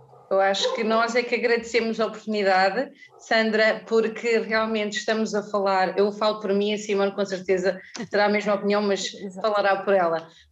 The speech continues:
Speaker 1: Porque realmente estamos a falar aqui de, de, eu vou introduzir já aqui um pouquinho, que é, eh, fine drinks,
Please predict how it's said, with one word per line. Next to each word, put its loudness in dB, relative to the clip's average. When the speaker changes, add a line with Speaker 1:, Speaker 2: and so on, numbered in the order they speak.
Speaker 1:
Porque -4
realmente 2
estamos -2
a 2
falar 0
aqui -4
de, -2
de, 2
eu 2
vou -2
introduzir -4
já 0
aqui -2
um 0
pouquinho, -2
que -2
é, 2
eh, 4
fine 0
drinks, -2